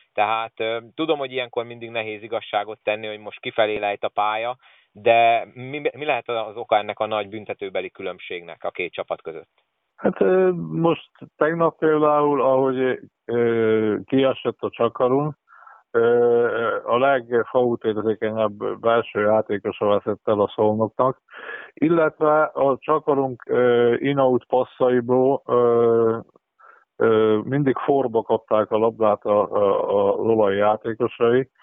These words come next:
Speaker 2: és, ö, abból nagyon szépen kontra egy-egyekkel törtek be, ami fautérzékeny volt. Ez hiányzott tegnap a, a,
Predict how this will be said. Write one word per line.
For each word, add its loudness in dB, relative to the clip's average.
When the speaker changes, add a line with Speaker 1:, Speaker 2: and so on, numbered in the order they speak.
Speaker 2:
és, 2
ö, 2
abból 0
nagyon 2
szépen -2
kontra 0
egy-egyekkel 0
törtek 0
be, 2
ami 0
fautérzékeny -4
volt. -12
Ez 0
hiányzott 0
tegnap -6
a, 2
a, 2